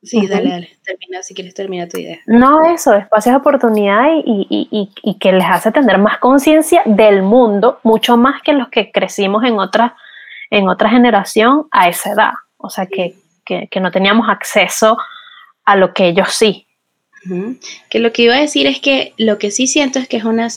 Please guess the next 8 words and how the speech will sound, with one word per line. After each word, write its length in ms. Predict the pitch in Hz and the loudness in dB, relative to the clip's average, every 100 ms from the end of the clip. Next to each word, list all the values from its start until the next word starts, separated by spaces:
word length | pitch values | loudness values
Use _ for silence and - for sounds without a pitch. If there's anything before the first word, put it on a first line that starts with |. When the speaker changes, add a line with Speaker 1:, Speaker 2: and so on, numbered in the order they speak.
| - | -6
Speaker 1:
una, 340 | 202 196 208 - | -4 -2 -4 -6
una 320 | 202 190 185 | -4 -2 -2
generación 800 | 220 220 220 226 - 220 214 - | -4 -4 -4 -4 -4 -4 -4 -8
mucho 340 | 202 196 196 208 | -8 -8 -6 -6
más 200 | 190 185 | -6 -8
silenciosa, 680 | 190 185 185 233 226 226 | -8 -6 -2 0 0 -2
efectivamente, 880 | 180 180 180 185 175 180 175 170 180 | -10 -12 -8 -6 -4 -6 -8 -12 -14
porque 420 | - 190 - 185 | -14 -8 -6 -6